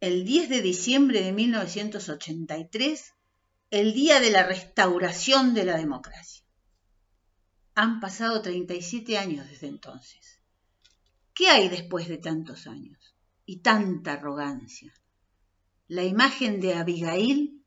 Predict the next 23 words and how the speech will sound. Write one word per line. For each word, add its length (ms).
en 180
los 160
brazos 400
de 100
su 300
padre 440
intentando 800
cruzar 400
la 160
frontera 580
tucumano-santiagueña. 1300
Solo 420
es 100
la 200
punta 340
del 160
iceberg. 500
A 140
pesar 380
de 100
los 140
medios 380
tecnológicos, 1040